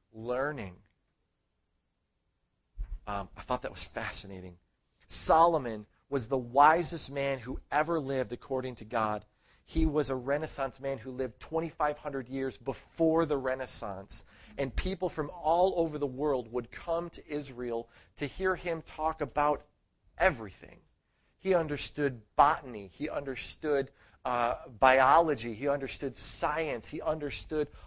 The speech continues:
all kinds of things. And kings and queens would send people, and they themselves would come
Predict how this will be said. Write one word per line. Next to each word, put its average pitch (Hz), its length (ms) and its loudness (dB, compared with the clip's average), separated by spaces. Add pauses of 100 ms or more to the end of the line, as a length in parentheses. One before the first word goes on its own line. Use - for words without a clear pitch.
all 165 220 6
kinds 175 300 2
of 156 80 -8
things. 135 180 -2
And 127 160 -4
kings 190 340 -2
and 156 140 -6
queens 160 340 -2
would 127 160 -6
send 190 440 0
people, 131 300 -6
and 131 180 -8
they 180 180 2
themselves 160 540 -2
would 135 120 -8
come 175 360 2